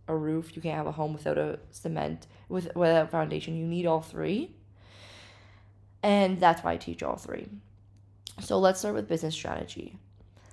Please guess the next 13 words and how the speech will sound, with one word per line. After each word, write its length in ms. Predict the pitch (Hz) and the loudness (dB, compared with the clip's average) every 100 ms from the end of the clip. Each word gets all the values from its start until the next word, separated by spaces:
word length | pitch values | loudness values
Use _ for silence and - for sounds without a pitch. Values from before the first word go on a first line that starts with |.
| - | -18
So 520 | - - 214 196 196 - - - - - - - - - | -4 4 4 4 0 -8 -20 -20 -20 -20 -20 -20 -20 -8
what 540 | 202 190 196 220 302 - | -2 4 8 8 6 0
I 500 | 247 226 208 196 190 - | 0 4 4 4 0 -2
really 360 | - 180 175 180 | -4 0 0 -2
specialize 680 | 170 - 147 - 160 156 165 | -4 -2 -2 -2 -2 0 0
in 220 | 170 185 | -2 -2
and 220 | - 175 | -4 -4
what 160 | 160 151 | -2 0
I 100 | 160 | 0
help 280 | 160 147 - | 0 -4 -2
my 140 | 151 | -4
clients 520 | 151 - 78 80 - | -4 -6 -4 -4 -8
do 500 | - - 82 170 208 | -10 -8 -4 -2 -4